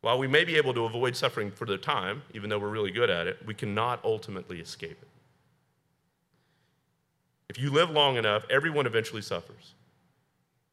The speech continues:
Everyone gets sick. Everyone gets old. Even Tom Brady, it was a big joke in, in Boston when I lived there, right?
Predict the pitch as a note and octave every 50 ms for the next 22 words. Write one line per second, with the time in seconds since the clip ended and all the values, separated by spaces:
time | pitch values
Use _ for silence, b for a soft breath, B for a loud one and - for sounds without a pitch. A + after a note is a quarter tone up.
0 | _ _ _ _ _ _ _ - B2+ C#3 C#3 C3+ A#2 A2 G#2 G2 F#2 G2 - -
1 | - - E2+ C2+ - - - A#2 B2+ C3+ A#2+ A2 G#2+ G#2 F#2 G2 F#2+ - - -
2 | F#2+ F2 E2 D2+ E2 E2 - - b b b b _ A2 A#2 A#2+ A#2 - - B2
3 | A#2 A2+ A2+ A2 G2+ F2 E2 D#2+ E2 E2+ F#2 G2 F2+ G#2 G#2 G2+ G2+ G2 G2 F#2+
4 | - - G2 F#2 F2 F#2+ - - F#2 F2 F2 F2 F2 - - - F2+ - - -
5 | _ - F#2 F2 E2+ F2+ F2+ E2+ - F2+ F2 E2+ - - - F2+ F#2+ G#2 A2+